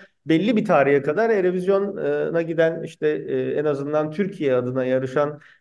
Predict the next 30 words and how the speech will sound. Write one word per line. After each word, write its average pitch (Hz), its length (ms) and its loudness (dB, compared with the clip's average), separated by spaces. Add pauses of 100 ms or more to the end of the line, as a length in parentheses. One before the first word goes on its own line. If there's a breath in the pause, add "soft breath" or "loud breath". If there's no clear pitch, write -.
e, 123 200 -2
grupları, 131 540 -4
şeyleri 147 420 -2
ben 190 220 4
de 135 220 2
bir 139 120 2
ara 127 120 4
listesini 131 640 -2
yapmıştım. 120 640 -4 (420 loud breath)
E, 120 280 -2
Mazhar 139 460 0
Fuat 131 520 0
filan 143 260 0
onlar 143 200 0
unutulmaz 196 600 2
yani. 104 260 -4
Mazhar 117 420 -2
Fuat 120 280 0
Özkan'ın 127 640 -4
gidişleri, 123 800 -4
şeyleri. 123 480 -2 (380 loud breath)
E, 139 180 0
ha, 208 340 2
belli 220 200 2
bir 214 80 -2
tarihten 202 500 4
sonra 190 360 2
aynı 175 300 2
krediyi 160 520 0
o 143 200 -4